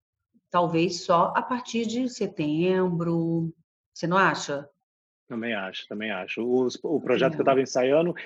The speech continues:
Speaker 2: eles deram uma perspectiva de voltar a ensaiar em julho,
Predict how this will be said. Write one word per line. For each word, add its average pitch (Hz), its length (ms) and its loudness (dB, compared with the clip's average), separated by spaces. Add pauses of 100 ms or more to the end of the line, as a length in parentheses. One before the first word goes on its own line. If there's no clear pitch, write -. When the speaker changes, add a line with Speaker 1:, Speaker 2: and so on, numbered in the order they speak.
(180)
Speaker 2:
eles 143 240 6
deram 170 400 6
uma 170 160 4
perspectiva 156 720 0
de 165 180 6
voltar 165 440 4
a 226 40 2
ensaiar 170 340 2
em 143 60 0
julho, 165 580 0